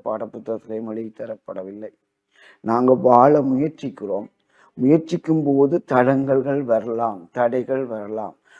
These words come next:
அதனை உடைத்து அல்லது அதை விலத்தி நாங்கள், ஓ, எங்களோட பயணத்தை தொடருகிறோம். அந்த போராட்டம், அந்த போராட்டத்தில் நாங்கள் உறுதியாக இருக்க வேண்டும். அதைத்தான் வின்சென்ட் சர்ச்சில்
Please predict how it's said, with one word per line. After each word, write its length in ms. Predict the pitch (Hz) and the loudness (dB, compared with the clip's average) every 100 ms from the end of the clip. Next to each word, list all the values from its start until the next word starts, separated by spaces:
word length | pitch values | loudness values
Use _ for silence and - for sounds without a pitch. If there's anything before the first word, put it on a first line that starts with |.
| _ | _
அதனை 440 | - 127 156 151 | 2 4 6 4
உடைத்து 680 | 135 135 160 160 160 190 196 | 6 4 6 4 0 -2 2
அல்லது 340 | 139 127 127 131 | 2 4 6 6
அதை 220 | 127 135 | 4 2
விலத்தி 800 | 131 135 143 165 - - 220 285 | 0 0 2 2 0 -8 -6 -6
நாங்கள், 440 | 135 110 113 123 - _ _ _ | -8 -8 -6 -6 -8 _ _ _
ஓ, 320 | 127 120 113 | -6 -4 -2
எங்களோட 320 | 110 120 123 123 | 0 0 2 0
பயணத்தை 540 | 131 127 127 123 143 | -2 -4 -4 -8 -8
தொடருகிறோம். 680 | 143 123 107 101 101 104 - _ _ _ - | -6 -6 -6 -8 -10 -10 -12 _ _ _ -4
அந்த 500 | 127 160 185 185 190 | 0 2 2 4 2
போராட்டம், 1120 | - 160 185 208 180 104 98 - 104 104 107 _ _ _ | 0 4 4 4 0 -6 -10 -8 -8 -8 -12 _ _ _
அந்த 520 | - 113 131 139 143 - _ | -6 0 6 8 8 4 _
போராட்டத்தில் 1080 | 151 175 196 156 - 101 - 113 113 110 _ _ | 2 4 4 -2 -4 -10 -8 -6 -4 -6 _ _
நாங்கள் 300 | - 117 127 | -6 -2 2
உறுதியாக 840 | 139 147 160 196 196 180 143 127 180 | 2 2 0 0 4 8 8 6 0
இருக்க 380 | 147 120 - 120 | -6 -10 -4 -4
வேண்டும். 520 | 110 107 104 113 101 _ | -2 -4 -6 -10 -12 _
அதைத்தான் 460 | 101 107 - 156 | -12 -8 -4 -4
வின்சென்ட் 540 | - 113 104 - 120 113 | -4 -10 -12 -12 -14 -10
சர்ச்சில் 500 | 101 95 - - | -8 -8 -10 -10